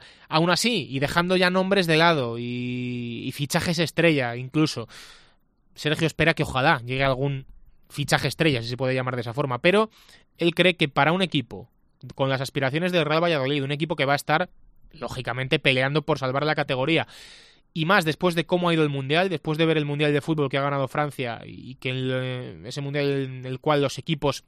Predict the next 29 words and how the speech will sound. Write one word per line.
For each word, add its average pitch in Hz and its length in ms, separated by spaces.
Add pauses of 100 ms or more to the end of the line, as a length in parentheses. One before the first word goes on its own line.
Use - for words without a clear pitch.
(140)
más 147 240
físicos, 139 400
más 143 140
ordenados 143 460
y - 20
más 139 180
bloque 147 360 (520)
han, 139 240
eh, 135 320
ido 139 140
avanzando 135 560 (340)
hasta, 123 920
hasta 127 200
el 123 80
tramo 156 180
final, 156 400
Sergio 156 340
cree 139 180
que 151 120
eso, 208 240
precisamente 160 600
el 139 100
bloque, 180 340
va 151 100
a - 40
ser 135 280
muchísimo 170 760
más 175 180
importante 160 680